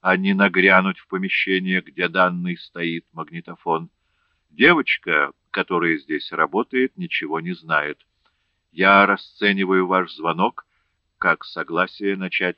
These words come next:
переговоры. Хочу предупредить, если вы внезапно передумаете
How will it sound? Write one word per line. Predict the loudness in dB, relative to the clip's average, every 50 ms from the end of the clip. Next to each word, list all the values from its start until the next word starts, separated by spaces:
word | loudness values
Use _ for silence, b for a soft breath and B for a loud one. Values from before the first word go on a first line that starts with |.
| _
переговоры. | -10 -8 -6 -6 -4 -2 0 2 2 2 2 0 -6 _ _ _ _ _ _ _ _ _ _ _ _ _ _ _ _ _ _ _ _ _ _
Хочу | -6 -4 -2 0 0 0 0
предупредить, | 0 0 0 0 0 0 0 -2 0 2 2 0 0 -2 _ _ _ _ _ _ _ _ _ _ _ _
если | -4 -4 -4 -4 -2 -2 2
вы | 2 2 2
внезапно | 2 0 -2 2 2 2 2 0 -4 -8
передумаете | -6 -2 0 0 0 0 0 0 0 0 -2 -2 -2 -4 -6 -6